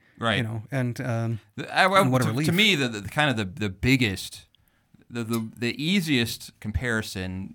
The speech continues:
Speaker 1: that explains what we're talking about here, I would say, would be marriage.
Speaker 2: Yeah.
Speaker 1: Marriage.
Speaker 2: <laughs> It's what brings us together today.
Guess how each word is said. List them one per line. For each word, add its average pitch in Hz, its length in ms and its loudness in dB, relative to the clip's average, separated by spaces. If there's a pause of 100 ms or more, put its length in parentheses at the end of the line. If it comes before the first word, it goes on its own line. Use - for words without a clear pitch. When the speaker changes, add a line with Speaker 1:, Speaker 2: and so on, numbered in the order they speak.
(120)
Speaker 1:
that 104 120 -4
explains 98 480 -6
what 98 80 -6
we're 85 120 -8
talking 87 340 -6
about 78 300 -14
here, 87 420 -12 (1040)
I 104 100 -4
would 98 160 -4
say, 95 260 -2
would 92 200 -4
be 90 400 -4 (280)
marriage. 85 760 -8 (400)
Speaker 2:
Yeah. 117 220 -6 (480)
Speaker 1:
Marriage. 170 840 -4 (140)
Speaker 2:
<laughs> 165 140 0
It's 143 320 0
what 135 200 0
brings 196 360 4
us 190 160 4
together 160 500 2
today. 123 440 0